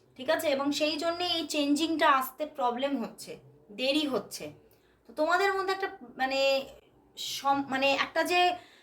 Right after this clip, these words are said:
যেটা আমি বললাম, একটা টুগেদারনেস আস্তে আস্তে কিন্তু সময় লাগবে। কারণ যেহেতু থার্ড পার্টি আছে, এবং এখানে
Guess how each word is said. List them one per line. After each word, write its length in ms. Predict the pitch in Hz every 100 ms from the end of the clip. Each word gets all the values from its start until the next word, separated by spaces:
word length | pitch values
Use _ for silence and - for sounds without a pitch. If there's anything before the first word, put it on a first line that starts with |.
| _ 240
যেটা 240 | 294 359
আমি 120 | 370
বললাম, 340 | 294 - 320 330
একটা 140 | 294 -
টুগেদারনেস 840 | 311 349 392 370 349 277 254 -
আস্তে 380 | - 262 - 381
আস্তে 320 | 339 339 370
কিন্তু 240 | 359 339 359
সময় 460 | - 277 277 269
লাগবে। 360 | 202 151 - - - _ _ - -
কারণ 340 | 294 370 349
যেহেতু 400 | 285 320 339 370
থার্ড 300 | 294 277 277 -
পার্টি 260 | 311 311 302
আছে, 500 | 226 226 277 214 - - - _ _ _ _ 277
এবং 400 | 277 359 370 294
এখানে 640 | 294 - 370 381 392